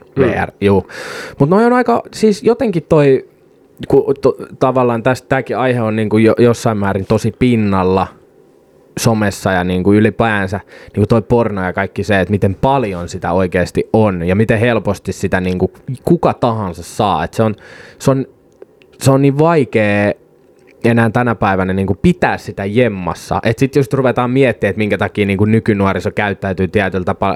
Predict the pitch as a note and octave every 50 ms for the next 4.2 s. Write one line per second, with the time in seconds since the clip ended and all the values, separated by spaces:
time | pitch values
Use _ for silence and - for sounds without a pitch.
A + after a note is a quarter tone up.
0 | - - F2 G2+ F#2 G2+ G2+ F#2+ G2 F#2+ - G2+ F#2+ - - G2+ F#2+ F#2 F#2 F#2
1 | F#2 F2 - - - - - - - - - - - - - - - - _ -
2 | C#3+ C#3+ D3 F3+ F3 F#3 G3 F#3 F#3 G3 F3+ D#3+ F3+ G3 G3 - F3 C#3+ B2+ B2
3 | - B2 - - D#3+ D3+ C#3+ - B2+ G#2+ F2+ - - - _ G2+ F#2 F2 E2+ E2
4 | E2 E2 -